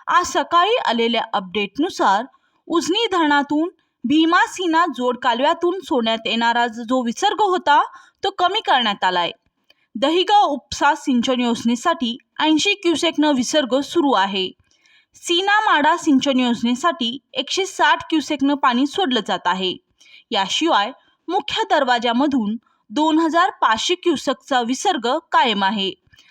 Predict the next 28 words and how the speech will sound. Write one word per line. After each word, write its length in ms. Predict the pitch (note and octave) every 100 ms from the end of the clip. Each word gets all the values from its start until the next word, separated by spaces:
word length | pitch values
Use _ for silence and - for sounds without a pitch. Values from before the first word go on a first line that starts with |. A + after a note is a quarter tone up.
| _ -
तसेच 560 | F4+ G4 G#4+ A#4 - -
टनेलमधून 760 | D#4 E4 G#4+ G#4 F4+ C4+ E4 G#4
सहाशे 560 | - E4 C4 D#4+ - -
क्युसेकनं 460 | D#4 C#4 D4 C#4+ C4+
पाणी 380 | C4+ D#4 B3+ C4+
सोडलं 340 | - F4+ A#3 G#3+
जात 120 | F#3 F3+
आहे. 300 | F#3+ F#3+ F3 _ _ _ - _ _ _ -
उजनी 380 | D#4+ D4 G#4+ A#4+
धरणात 400 | G#4 D#4+ E4+ F4+
एकूण 320 | C#4+ - C4
पाणीसाठा 720 | C4 A3 C4+ C#4+ F#4 F#4 G4+
हा 240 | D#4+ A#3 D4+ _ _ -
एकशे 440 | E4+ - - A4+
सात 480 | A#4 - D#4 E4+ - A#4+ -
पूर्णांक 420 | F#4 D4+ D4 E4 -
एकावन्न 460 | A#3+ - D#4+ F#4+ F4
टीएमसी 440 | C#4 A3+ A3+ D#4+
इतका 340 | C#4 C4+ D4+
राहिला 280 | A#3 G3+ F#3+
आहे, 280 | F#3 G3 F#3+ - _ _ _ _ B3
तर 60 |
यातील 280 | A#3 G#3+ A#3
उपयुक्त 380 | A3 D4 - F#4+
पाणीसाठा 720 | F#4 G#3+ G3+ B3 E4+ E4+ F4
हा 280 | C4 G3 C4+ _ _ -
एक्केचाळीस 760 | - C4+ F#4 F#4+ G4+ A4 A#4 -
पूर्णांक 360 | F4+ D#4 D4+ E4+